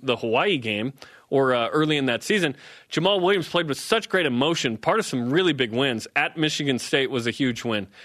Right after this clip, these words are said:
Spartans don't end up being that good that year, but Jamal ends up being a guy that helped his stock into the N F L. He didn't have to come back, by the way. So Jamal, uh, dips out of school in August of twenty fifteen, does not play that season.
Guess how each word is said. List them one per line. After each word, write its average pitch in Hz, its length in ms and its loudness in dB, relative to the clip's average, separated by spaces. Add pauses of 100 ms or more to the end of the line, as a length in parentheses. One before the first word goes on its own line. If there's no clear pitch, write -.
Spartans 156 380 0
don't 156 160 4
end 143 100 2
up 123 100 -2
being 143 180 0
that 120 160 0
good 151 160 2
that 139 120 0
year, 135 140 2
but 131 180 -2 (340)
Jamal 151 520 2
ends 147 160 0
up 135 140 -2
being 147 220 0
a 131 60 0
guy 135 240 0
that 135 220 -2 (160)
helped - 280 -2
his 170 140 2
stock 165 400 0
into 165 220 2
the 151 140 4
N 151 80 2
F 135 140 -2
L. 185 200 2 (180)
He - 80 -2
didn't 339 220 4
have 302 140 -2
to - 100 -2
come 151 180 0
back, 123 320 -2
by 117 140 2
the 107 100 -2
way. 98 280 -4 (260)
So 180 160 2
Jamal, 190 580 0 (220)
uh, 143 280 2 (560)
dips 156 300 2
out 185 120 2
of 175 80 2
school 180 460 2
in 143 240 0
August 165 540 0
of 139 120 -2
twenty 165 300 0
fifteen, 165 420 0
does 156 220 0
not 190 220 -2
play 160 240 2
that 175 260 0
season. 170 500 0